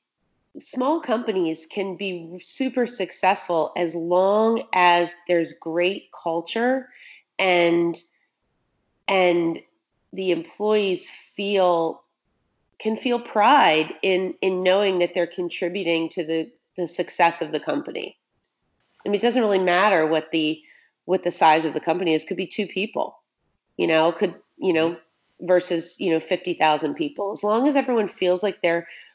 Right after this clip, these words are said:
Speaker 1: their everyday job affects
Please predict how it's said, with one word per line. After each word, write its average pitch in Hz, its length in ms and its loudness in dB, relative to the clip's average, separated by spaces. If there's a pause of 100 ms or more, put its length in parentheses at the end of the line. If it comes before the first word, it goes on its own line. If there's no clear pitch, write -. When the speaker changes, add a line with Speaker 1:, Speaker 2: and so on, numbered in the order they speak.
(320)
Speaker 1:
their 185 260 4
everyday 175 480 2
job 165 560 4 (540)
affects - 760 -2